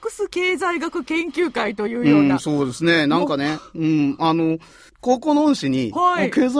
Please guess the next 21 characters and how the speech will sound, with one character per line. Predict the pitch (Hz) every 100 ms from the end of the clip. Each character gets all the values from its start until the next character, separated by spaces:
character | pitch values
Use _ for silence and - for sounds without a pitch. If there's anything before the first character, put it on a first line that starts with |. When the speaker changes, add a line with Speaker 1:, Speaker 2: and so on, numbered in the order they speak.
| 302
Speaker 2:
学 | 226
部 |
入 | 165 180
っ | 190
た | 151
ん |
や | 113
ろ？」 | 123
っ |
て | - 110
言 |
わ | 101
れ | 107
て、 | 302
Speaker 1:
え |
え、 | 320
え | 254 285 240
え。 | 170
Speaker 2:
「じ |
ゃ | 196 160
あ、 | 110